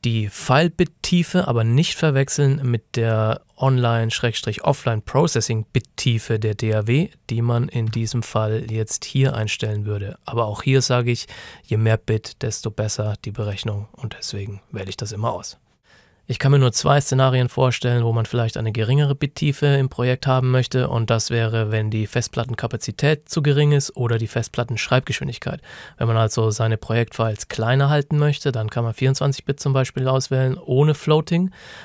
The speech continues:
Dann muss man allerdings darauf achten, dass die Files innerhalb des Projekts niemals über null Dezibel Fullscale ausschlagen, weil eventuelle Renders dann klippen könnten, was bei Bitfloat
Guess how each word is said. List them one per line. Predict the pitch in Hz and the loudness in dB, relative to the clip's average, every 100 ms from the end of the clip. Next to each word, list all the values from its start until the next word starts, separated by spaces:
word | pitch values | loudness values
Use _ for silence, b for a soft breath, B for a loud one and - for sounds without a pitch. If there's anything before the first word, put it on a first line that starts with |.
| B B | B B
Dann | - 120 | 0 2
muss | 131 - | 2 2
man | 127 | 2
allerdings | 123 120 120 117 - - | 2 2 2 0 -2 -2
darauf | 113 113 - | -2 -2 -2
achten, | 127 - - 123 | -4 -4 -2 0
dass | 117 113 - | 0 -2 -2
die | 113 | -6
Files | 107 - 123 123 - | -4 0 0 0 0
innerhalb | 131 123 - | 2 0 -2
des | 123 | -8
Projekts | - 117 113 - - | -4 -2 -2 -4 -6
niemals | 123 123 131 127 123 - | 0 2 4 4 2 0
über | 120 | 0
null | 113 123 123 | 2 4 4
Dezibel | 135 139 - 139 | 4 0 0 0
Fullscale | 117 147 156 - 165 | 2 2 2 0 2
ausschlagen, | 165 156 - 156 151 151 B B - | 2 0 2 2 2 0 B B -2
weil | 120 123 120 | 2 4 2
eventuelle | 120 117 127 120 110 | 0 -2 0 0 0
Renders | 110 117 120 - - | 2 2 2 0 -2
dann | 110 113 113 _ | -2 0 -2 _
klippen | - 139 165 143 | 0 0 2 2
könnten, | 143 143 160 151 B B | 2 2 2 0 B B
was | - 117 - | -2 0 0
bei | 117 117 113 - _ | 0 2 0 -2 _
Bitfloat | 127 - - - 120 131 175 - | -4 -4 -10 -6 2 2 2 -6